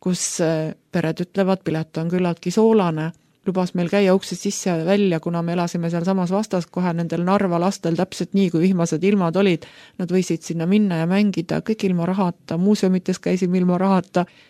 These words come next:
See Narva oli mulle võõras, need lapsed olid mulle võõrad, see grupp oli kokku pandud, äh, nendest lastest, kes elasid sotsiaalmajas. Ja kui ma nüüd õigesti mäletan, siis narvakad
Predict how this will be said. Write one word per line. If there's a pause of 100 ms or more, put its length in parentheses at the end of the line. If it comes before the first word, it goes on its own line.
See
Narva
oli
mulle
võõras,
need
lapsed
olid
mulle
võõrad,
see
grupp
oli
kokku
pandud,
äh, (380)
nendest
lastest,
kes
elasid
sotsiaalmajas. (260)
Ja
kui
ma
nüüd
õigesti
mäletan,
siis
narvakad